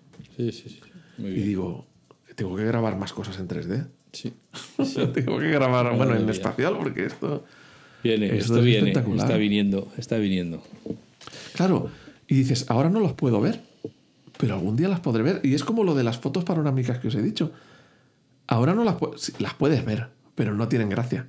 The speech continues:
Speaker 2: porque además queda muy deformada. Pero cuando las ves ahí, vuelven a tener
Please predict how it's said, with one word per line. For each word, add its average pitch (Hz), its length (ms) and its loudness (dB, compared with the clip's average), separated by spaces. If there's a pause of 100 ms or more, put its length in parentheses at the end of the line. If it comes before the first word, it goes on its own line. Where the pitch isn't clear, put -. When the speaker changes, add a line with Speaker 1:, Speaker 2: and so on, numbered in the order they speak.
(140)
Speaker 2:
porque 117 160 -4
además 117 200 -4
queda 135 200 0
muy 120 160 2
deformada. 110 560 -4 (480)
Pero 117 180 4
cuando 104 200 0
las 95 160 -4
ves 98 160 -2
ahí, 135 420 0
vuelven 123 440 2
a 190 140 -2
tener 113 500 -4